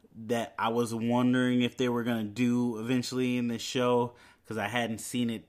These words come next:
necessarily happen to anybody. So I was like, "Are they gonna do that? Is that gonna be an aspect of the show?"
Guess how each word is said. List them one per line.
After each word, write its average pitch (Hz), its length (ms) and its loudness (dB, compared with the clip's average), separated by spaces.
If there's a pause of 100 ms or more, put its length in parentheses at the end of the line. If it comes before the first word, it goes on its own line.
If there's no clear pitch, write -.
necessarily 104 640 -8
happen 147 720 -2 (840)
to 120 220 -14
anybody. 160 520 0
So 143 160 -4
I - 20 0
was 120 140 -2
like, 104 160 -4
"Are 104 100 -4
they 113 160 -2
gonna 113 280 -2
do 131 260 0
that? 139 260 2
Is 104 160 -4
that 110 160 -4
gonna 113 160 -4
be 101 140 -4
an - 80 -16
aspect 123 560 -6
of 113 100 -4
the 110 80 -10
show?" 127 360 -2